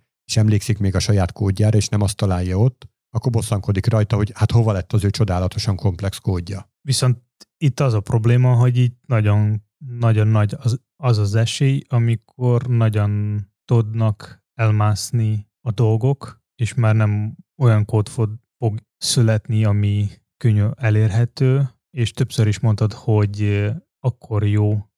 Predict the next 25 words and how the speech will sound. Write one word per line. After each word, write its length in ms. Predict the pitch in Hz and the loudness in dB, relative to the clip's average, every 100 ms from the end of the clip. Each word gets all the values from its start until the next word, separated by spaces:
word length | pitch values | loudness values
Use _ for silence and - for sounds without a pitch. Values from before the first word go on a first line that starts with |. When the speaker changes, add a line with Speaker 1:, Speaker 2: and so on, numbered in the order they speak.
| - | -4
Speaker 2:
valami, 500 | 110 110 113 120 131 - _ | 0 2 2 0 -2 -8 _
amikor 580 | - 117 110 - 113 107 107 - _ | -2 2 2 2 2 2 0 -10 _
Speaker 1:
De 120 | - 117 | -6 -4
hát 80 | 123 | 0
miért 220 | 139 131 | 2 2
Speaker 2:
nehéz, 240 | 143 113 | 2 0
Speaker 1:
mászna 160 | 156 120 | 0 0
el? 240 | 92 92 - | -2 -6 -2
Speaker 2:
nehéz 400 | 127 117 110 - | 0 2 0 0
hibázni. 640 | 127 107 98 95 101 104 _ _ _ _ | 0 0 -2 -4 -8 -10 _ _ _ _
És 260 | 113 104 - | -2 0 -2
sz-, 240 | - - - | -6 -8 -4
van-e 260 | 113 123 123 | -2 2 2
valamilyen 540 | 127 127 131 131 139 | 0 0 0 0 0
eszköz, 540 | 123 - - 107 101 | 0 -2 -2 -2 -2
vagy 320 | 101 101 98 - | -2 -4 -6 -12
valami, 480 | 110 107 104 104 110 | -2 0 0 0 -2
ami 360 | 107 107 104 101 | 0 0 -2 -4
tudna 640 | - 107 104 104 104 110 160 - - | -4 -4 -2 -2 -2 -4 -10 -16 -6
Speaker 1:
Várj, 160 | 127 110 | 0 0
Speaker 2:
nehi-, 100 | 110 | 2
Speaker 1:
mi-, 220 | 113 131 | 0 2
miért 240 | 123 117 - | 0 0 0
mászna 380 | 131 - 143 | -2 0 0
el? 300 | 101 85 87 | 0 -4 -10